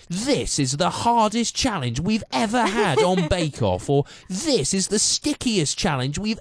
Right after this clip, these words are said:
Speaker 1: ever had on Bake Off."
Speaker 2: That's not really a d-, title you want.
Speaker 1: Why do you want that?
Speaker 2: I
Speaker 1: Uh,
Speaker 2: don't know.
Speaker 1: uh, in the history, e-, every week, it's, "This is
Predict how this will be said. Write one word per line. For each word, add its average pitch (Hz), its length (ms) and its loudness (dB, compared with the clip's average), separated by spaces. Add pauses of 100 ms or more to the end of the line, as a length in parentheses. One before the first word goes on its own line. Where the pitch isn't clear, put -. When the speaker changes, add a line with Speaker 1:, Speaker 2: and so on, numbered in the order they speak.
Speaker 1:
ever 233 360 0
had 208 380 -2
on 165 200 0
Bake 170 380 0
Off." 101 80 2
Speaker 2:
That's - 200 -2
not 320 140 0
really 269 340 0
a 214 80 -2
d-, 196 100 -8 (100)
title 202 340 -4
you 180 140 -6
want. 165 200 -2
Speaker 1:
Why 523 180 0
do 427 80 -2
you 320 60 4
want 415 280 0
that? 151 320 0
Speaker 2:
I 294 120 4
Speaker 1:
Uh, 285 40 4
Speaker 2:
don't 208 160 2
know. 180 260 0
Speaker 1:
uh, 226 80 0
in 277 200 -2
the 302 80 -2
history, - 560 -2 (120)
e-, 240 100 -4 (140)
every 330 460 2
week, 285 500 0 (100)
it's, - 340 -2 (100)
"This 156 340 -4
is 190 280 0